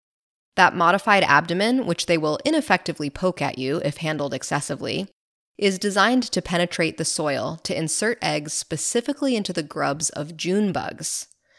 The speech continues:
Scientists still don't know how they know there are these beetle grubs under there or how they aim correctly to lay their eggs in them. Yet another mystery to uncover. Once those wasp eggs develop into larvae,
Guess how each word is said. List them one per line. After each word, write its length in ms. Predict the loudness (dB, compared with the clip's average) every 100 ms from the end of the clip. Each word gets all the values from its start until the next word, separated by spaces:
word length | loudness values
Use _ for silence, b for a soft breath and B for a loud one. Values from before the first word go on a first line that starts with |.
| b b b b
Scientists 600 | -2 2 4 4 2 0
still 280 | 0 2 2
don't 280 | 4 4 4
know 280 | 2 2 2
how 440 | -2 4 6 6
they 300 | 4 4 6
know 420 | 4 2 -4 -6 0
there 180 | 4 4
are 80 | 4
these 280 | -2 -4
beetle 320 | -4 0 0 0
grubs 400 | -2 -6 -6 -6
under 240 | -4 -4
there 400 | -2 2 2 0 0
or 140 | 0
how 180 | 2 2
they 180 | 2 2
aim 280 | 2 4 4
correctly 640 | 4 2 2 0 -6 -4
to 160 | -2 -4
lay 260 | -2 0 2
their 220 | 2 0
eggs 240 | -2 -4 -4
in 180 | -2 -2
them. 260 | -6 -10 -16 _ _ _ _ -4
Yet 260 | -2 0
another 400 | -2 0 0 0
mystery 460 | 0 -2 -2 -6 -6
to 160 | -6
uncover. 560 | -6 -6 -6 -4 -4 -6 -14 -20 _ _ _ _ _ _ _ _ _ _ _ _ _ _ _ _ 0
Once 200 | 2 4
those 240 | 2 4
wasp 340 | 6 6 2
eggs 340 | -2 -2 -4 -6
develop 400 | -2 0 0 0
into 220 | -2 0
larvae, 580 | 2 2 2 0 -2